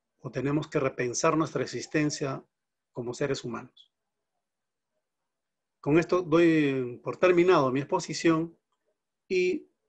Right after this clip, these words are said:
pasemos a la siguiente diapositiva, por favor. Eh, muchas gracias a todos. Mm, pero antes de, de concluir, quiero comentarles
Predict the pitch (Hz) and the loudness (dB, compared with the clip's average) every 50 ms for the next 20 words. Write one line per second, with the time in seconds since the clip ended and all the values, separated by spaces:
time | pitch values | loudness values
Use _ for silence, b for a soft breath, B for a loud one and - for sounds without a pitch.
0 | _ _ _ _ _ - - 123 139 180 180 180 156 147 135 123 127 147 170 170 | _ _ _ _ _ -6 -4 0 2 4 4 6 4 4 0 0 2 2 2 4
1 | 160 147 135 - 131 - - 123 - 165 165 160 151 151 147 131 143 139 147 151 | 4 0 0 0 -4 -8 -8 -4 0 2 2 2 2 0 -2 -4 -2 -2 -2 -4
2 | 151 - _ _ _ _ _ _ _ _ _ _ - 139 123 127 143 165 165 - | -4 -10 _ _ _ _ _ _ _ _ _ _ -12 -8 -6 -2 -2 -2 0 0
3 | 165 135 151 165 165 156 - 139 113 117 - 175 175 170 165 165 180 208 - - | 0 2 2 2 0 0 -2 -4 -4 -2 0 2 4 4 4 2 0 -2 -6 -12
4 | - _ _ _ _ _ _ _ _ _ _ _ _ _ _ _ _ _ _ _ | -16 _ _ _ _ _ _ _ _ _ _ _ _ _ _ _ _ _ _ _
5 | _ _ _ - - 135 151 - - - 131 139 156 170 165 165 165 143 143 156 | _ _ _ -6 -2 -2 -2 -2 0 0 0 2 2 2 2 0 0 2 4 6
6 | 160 160 160 156 151 147 143 131 131 120 120 117 123 127 - - 135 139 131 127 | 6 8 8 8 6 6 4 2 0 -2 -4 -6 -8 -8 -8 -2 0 2 2 2
7 | - - - 165 165 160 - 160 160 165 170 165 160 165 - _ _ _ _ - | 0 0 4 4 4 4 4 4 6 6 8 6 6 2 -6 _ _ _ _ 2
8 | 165 160 160 156 160 143 131 127 127 127 175 175 160 151 151 151 151 151 147 - | 4 4 4 4 2 2 2 2 2 4 4 2 4 2 2 0 0 0 -2 -6
9 | - _ _ | -14 _ _